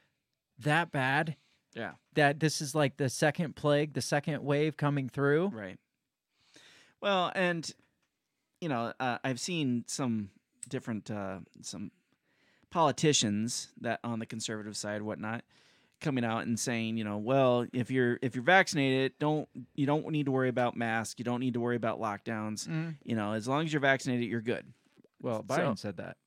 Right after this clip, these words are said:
Speaker 2: Well, yeah.
Speaker 1: <laughs>
Speaker 2: Right, right, right, right.
Speaker 1: Biden said you shouldn't wear a mask if
Speaker 2: Right.
Speaker 1: you're vaccinated.
Speaker 2: But if you remember about this time last year, right, they're like, um, they're like, "Oh, well,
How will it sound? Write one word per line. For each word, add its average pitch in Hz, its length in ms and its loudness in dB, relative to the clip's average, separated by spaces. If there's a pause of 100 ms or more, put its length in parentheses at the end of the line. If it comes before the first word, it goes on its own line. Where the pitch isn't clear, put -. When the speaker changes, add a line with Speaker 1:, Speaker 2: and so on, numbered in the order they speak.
Speaker 2:
Well, 139 280 4
yeah. 123 300 2
Speaker 1:
<laughs> - 60 -12
Speaker 2:
Right, 175 280 8
right, 135 180 4
right, 117 220 2
right. 113 180 2
Speaker 1:
Biden 180 260 8
said 139 200 0
you 123 80 -2
shouldn't 226 440 2
wear 131 200 6
a 113 40 4
mask 113 440 0
if 127 80 -2
Speaker 2:
Right. 160 100 8
Speaker 1:
you're 117 100 6
vaccinated. 104 460 -2
Speaker 2:
But 220 320 10
if - 160 4
you 208 140 2
remember 208 420 4
about 165 320 4
this 190 140 0
time 156 320 0
last 143 400 2
year, 110 320 -2 (260)
right, 113 380 -2
they're 127 320 2
like, 110 440 -2 (680)
um, 120 260 0 (220)
they're 127 200 2
like, 110 280 -2
"Oh, 165 240 12
well, 135 480 6